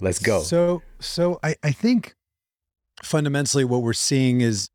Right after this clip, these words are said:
Speaker 2: as, as the business models expand and as the fundamental understanding of how do these platforms make money, um, we are actually shown the, the true potential of their power,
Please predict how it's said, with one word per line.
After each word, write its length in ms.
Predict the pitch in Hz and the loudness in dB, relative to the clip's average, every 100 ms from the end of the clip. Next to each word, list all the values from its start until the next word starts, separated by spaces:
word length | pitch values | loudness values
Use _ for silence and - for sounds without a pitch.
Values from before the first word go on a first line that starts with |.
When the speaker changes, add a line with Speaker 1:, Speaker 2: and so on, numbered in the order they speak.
| _ | _
Speaker 2:
as, 260 | 135 131 113 | -4 -4 -4
as 180 | - 127 | -4 -2
the 80 | 127 | -2
business 520 | 117 165 170 185 - | 0 0 0 -2 -2
models 760 | 143 127 127 117 110 95 - - _ _ _ _ - | -2 0 2 0 0 -4 -10 -12 _ _ _ _ -12
expand 840 | 123 - - 123 104 82 - _ _ _ _ _ | -8 -8 -4 -4 -4 -10 -18 _ _ _ _ _
and 180 | 135 127 | -2 0
as 260 | 123 117 | 0 0
the 100 | 107 | -4
fundamental 880 | 117 151 147 139 135 123 127 120 110 _ _ - | -4 -2 0 0 0 -2 0 0 -2 _ _ -6
understanding 560 | 127 123 - 135 131 | -2 0 0 0 0
of 100 | 117 | -2
how 380 | - - 135 147 | -4 -4 0 0
do 220 | 131 135 | -2 -4
these 360 | 107 120 117 - _ _ | -2 -4 -4 -6 _ _
platforms 800 | _ 131 120 - - 127 117 104 | _ -4 -4 -4 -4 0 0 -2
make 240 | 101 110 104 | -4 -4 -4
money, 540 | 110 131 143 110 107 _ _ _ _ - | -4 0 0 -2 -4 _ _ _ _ -6
um, 320 | 127 123 117 - _ - | -2 -2 -2 -8 _ -8
we 160 | 139 | -2
are 100 | 139 | 0
actually 480 | 131 143 - 147 131 | 2 0 -2 -2 -2
shown 840 | - - - 165 170 131 123 120 - _ - | -2 -2 0 2 2 2 0 -2 -8 _ -2
the, 120 | 127 | -2
the 220 | 117 120 | -2 -4
true 580 | - - 151 156 143 131 _ _ _ _ - | -4 -2 2 2 2 -2 _ _ _ _ -8
potential 600 | 143 - 156 160 151 123 | -8 -2 -2 0 0 0
of 120 | 107 | -2
their 120 | 104 | -4
power, 500 | 92 - - 98 85 | -6 -8 -4 -2 -4